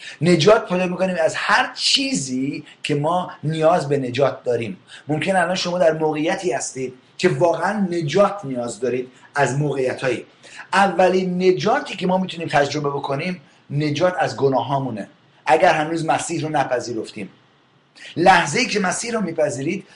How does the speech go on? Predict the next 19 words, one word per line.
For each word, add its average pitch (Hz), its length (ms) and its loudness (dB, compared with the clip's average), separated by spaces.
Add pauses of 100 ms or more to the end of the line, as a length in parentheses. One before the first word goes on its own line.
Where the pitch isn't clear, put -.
(120)
تمام 220 540 2
گناهان 160 420 0
شما 156 300 -4
پ-، 147 260 2
آمرزیده 143 680 0
می‌شه - 360 -2 (220)
و 147 60 6
شما 165 320 4
تبدیل 185 720 2
می‌شید 170 320 -2
به 147 80 0
یک 202 260 0
خلقت 165 440 2
جدید 160 600 2 (240)
که 160 140 4
نیک 185 520 0
مطلقه 147 760 2 (320)
در 175 260 6
مسیح. 143 500 -2